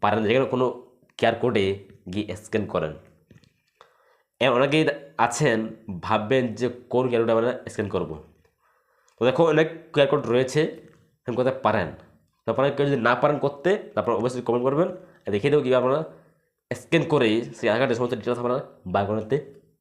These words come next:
পারেন। আর যারা জানেন, তারা অবশ্যই এবার চেষ্টা করে দেখবেন। আর যারা জানেন না, তারা অবশ্যই কমেন্ট করে জানাও, যাতে কী হয় আমরা আমাদের আধার কার্ড রয়েছে স্ক্যান করেই বুঝবো যেটা জাল নাকি অরিজিনাল।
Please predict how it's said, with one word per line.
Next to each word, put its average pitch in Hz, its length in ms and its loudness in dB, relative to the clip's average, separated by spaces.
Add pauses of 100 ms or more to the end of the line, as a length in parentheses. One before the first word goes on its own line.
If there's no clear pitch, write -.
(120)
পারেন। 101 260 0 (1400)
আর 104 80 -2
যারা 127 360 2
জানেন, 123 340 4
তারা - 580 -12
অবশ্যই 113 140 0
এবার 127 120 2
চেষ্টা 117 240 -4
করে 131 200 -2 (300)
দেখবেন। 113 440 -2 (100)
আর 101 60 -4
যারা 107 120 -2
জানেন 117 300 2
না, 123 400 0 (760)
তারা 104 120 -2
অবশ্যই 127 600 0
কমেন্ট 104 200 0
করে 117 140 0
জানাও, 113 500 0 (440)
যাতে 110 180 0
কী 113 120 -4
হয় 117 120 2
আমরা 113 640 0 (420)
আমাদের 104 280 2
আধার - 220 -8
কার্ড 123 160 4
রয়েছে 117 520 0 (400)
স্ক্যান 139 180 -2
করেই 104 600 0
বুঝবো 110 360 2
যেটা 98 320 -2
জাল 98 160 0
নাকি 107 220 -4 (100)
অরিজিনাল। 82 420 -4